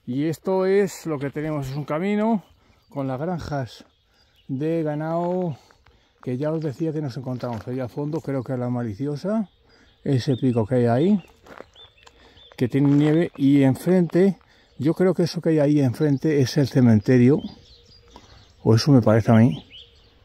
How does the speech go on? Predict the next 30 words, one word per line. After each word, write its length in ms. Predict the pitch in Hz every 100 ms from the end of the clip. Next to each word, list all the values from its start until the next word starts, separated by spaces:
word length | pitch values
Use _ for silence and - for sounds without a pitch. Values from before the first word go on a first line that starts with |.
| _ _ _ _
de, 720 | - 110 117 113 110 107 101 90 - _ _ _ - - -
o, 200 | - 98
o 260 | 107 - 107
algún 220 | 104 147
camposanto, 640 | - 127 113 95 196 180
a 20 | 107
lo 80 |
mejor 220 | 95 - 160
tal 120 | 147
vez 140 | 139
una 180 | 135 104
casa, 320 | 190 208 127
no 100 | 131
sé. 260 | - 214 185 - - - _ -
Así 280 | 117 - 165
parece, 680 | 131 147 - 147 127 110 -
parece 240 | 98 110 165
que 100 | 143
se 100 | 156
ven 100 | 131
como 220 | 127 110
cruces, 640 | - 208 - 90 - - _ - _ -
o 160 | 98
al-, 180 | 104 107
o 140 | 143 143
lo 100 | 127
que 140 | 113
yo 120 | 104
me 80 | 101
creo, 280 | 95 90